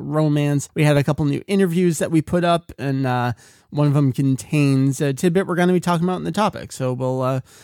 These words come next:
skip aside a little bit here. I'm gonna hit you up. Zenkai Battle Royale. It's the kind of thing we knew was coming, but then the official website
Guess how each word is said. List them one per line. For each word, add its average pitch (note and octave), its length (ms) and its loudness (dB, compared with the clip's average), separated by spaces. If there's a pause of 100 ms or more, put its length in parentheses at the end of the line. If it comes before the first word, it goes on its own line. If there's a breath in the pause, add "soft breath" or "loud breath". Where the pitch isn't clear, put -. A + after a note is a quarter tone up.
skip - 380 -4
aside F3+ 580 -2
a - 100 -8
little D#3+ 280 0
bit D3 200 -2
here. C#3+ 500 -2 (240 loud breath)
I'm E3 100 0
gonna D#3+ 160 4
hit E3 220 0
you D#3+ 60 2
up. D3 100 0
Zenkai E3 520 0
Battle D3+ 300 0
Royale. C#3+ 480 0
It's D3+ 120 -8
the - 60 -16
kind G3 140 2
of E3+ 80 0
thing E3+ 180 2
we C#3+ 140 2
knew A3+ 240 2
was G#3+ 380 0
coming, F#3 420 -2
but C#3 300 -2
then D3+ 180 0
the D3+ 100 2
official D3 320 -2
website C3+ 500 -2